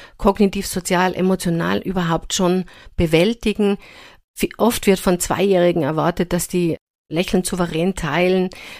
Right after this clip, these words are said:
wenn wir, wenn wir wissen, dass die noch gar nicht in, ja, fähig sind, von ihrer Gehirnausreifung her und auch von den sozialen Erfahrungen her, die sie gemacht haben, die sie brauchen, um diese Verknüpfungen herzustellen, dass sie noch gar nicht fähig sind,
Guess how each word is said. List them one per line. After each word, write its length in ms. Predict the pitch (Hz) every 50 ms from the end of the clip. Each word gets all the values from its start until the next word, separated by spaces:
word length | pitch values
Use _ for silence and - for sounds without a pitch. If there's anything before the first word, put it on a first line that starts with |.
| - _
wenn 200 | 175 175 180 175
wir, 340 | 185 180 180 175 175 - -
wenn 360 | - - 80 110 185 190 185
wir 120 | 196 190 180
wissen, 500 | 202 196 - - 208 190 185 135 113 -
dass 160 | 196 180 -
die 140 | - 190 190
noch 140 | 185 175
gar 120 | - 175 175
nicht 300 | 190 190 - - - - - _ _ _ _ _
in, 360 | 185 196 196 190 185 185 170 - - -
ja, 160 | 196 190 175
fähig 440 | 170 - - 175 214 240 226 170 -
sind, 400 | - - 165 160 160 160 - - - - - - -
von 140 | - 196 180
ihrer 160 | 180 185 175
Gehirnausreifung 1000 | 160 170 160 156 190 240 269 - - 147 147 - - - 143 147 147 - 151 151
her 240 | 147 147 160 165
und 160 | 139 95 202 196
auch 140 | 190 233
von 120 | - - 208
den 120 | 196 190
sozialen 400 | - - 175 - 185 165 170 165
Erfahrungen 500 | - 175 - - 170 180 190 180 165 160
her, 160 | 151 151 147
die 120 | 147 - 156
sie 120 | - -
gemacht 440 | - 156 156 147 151 - - - -
haben, 120 | 160 165
die 80 | 160 160
sie 160 | - - 160
brauchen, 460 | - - 160 156 165 165 - - 147 - - - - - - -
um 80 | 185 175
diese 220 | - 175 - 170
Verknüpfungen 560 | - - - - - 185 - - 175 170 165
herzustellen, 600 | 165 165 175 175 - 175 - - - 156 147 147 - - - - - - - -
dass 120 | 185 170
sie 60 | -
noch 160 | 190 190 170
gar 80 | - 180
nicht 180 | 190 185 - -
fähig 320 | - 175 185 226 220 -
sind, 240 | - - 185 175